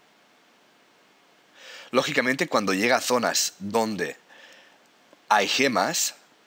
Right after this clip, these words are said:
ahí tarda mucho más que donde está en zonas donde no hay gemas, porque ahí tiene que calcular todo el tema de las reflexiones, refracciones, todo, ¿vale?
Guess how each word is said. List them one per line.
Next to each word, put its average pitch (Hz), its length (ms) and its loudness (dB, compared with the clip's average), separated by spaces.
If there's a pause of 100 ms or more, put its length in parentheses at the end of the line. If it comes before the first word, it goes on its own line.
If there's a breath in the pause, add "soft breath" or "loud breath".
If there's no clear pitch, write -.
ahí 82 240 -4
tarda 104 260 0
mucho 98 260 -4
más 95 300 0
que 107 120 -4
donde 82 260 -8
está 85 420 0
en 82 180 -10
zonas 90 340 -2
donde 90 200 -8
no 78 60 -8
hay 73 100 -8
gemas, 90 300 -2
porque 80 180 -10
ahí 78 40 -8
tiene 90 180 -8
que 85 100 -8
calcular 87 460 -2
todo 82 160 -6
el 82 60 -10
tema 85 180 -6
de 82 60 -2
las 82 100 -2
reflexiones, 101 680 -2
refracciones, 101 680 -4 (680 loud breath)
todo, 82 320 -2 (260)
¿vale? 139 280 -14